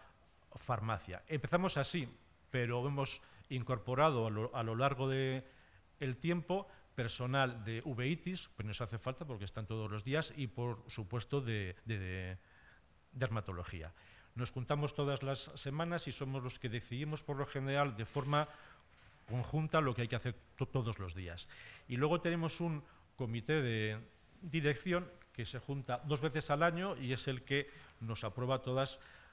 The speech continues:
las cosas que hacemos y que tienen que ver con la dirección del hospital, con los servicios que nos ayudan o que nos, o que nos, o que nos hacen falta, pero de forma muy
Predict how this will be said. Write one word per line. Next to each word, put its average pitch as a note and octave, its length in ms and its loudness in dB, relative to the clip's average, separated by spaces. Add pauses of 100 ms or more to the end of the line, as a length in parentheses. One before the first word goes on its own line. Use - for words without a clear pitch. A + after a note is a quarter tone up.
(320)
las B2+ 180 0
cosas B2+ 360 2
que C3 80 2
hacemos D3+ 400 2
y C3 40 -2
que B2 120 0
tienen B2+ 280 0
que B2+ 120 -2
ver C#3+ 180 0
con A#2+ 220 -2
la C3 220 2 (260)
dirección A#2 640 0
del B2 420 -2 (160)
hospital, D#3 600 -2
con A#2+ 160 -2
los A#2 100 -2
servicios B2+ 460 -2
que C#3 100 0
nos C3 160 0
ayudan C3 400 2
o G#2 100 -2
que A2+ 100 -2
nos, G#2+ 180 -4
o B2 160 -4
que A#2 100 -2
nos, A2 200 -2
o A2+ 140 -4
que A#2 120 -4
nos A2 120 -4
hacen C#3+ 220 2
falta, E3 500 4 (140)
pero B2 320 4 (340)
de A#2+ 140 0
forma D3 380 2
muy D3 320 2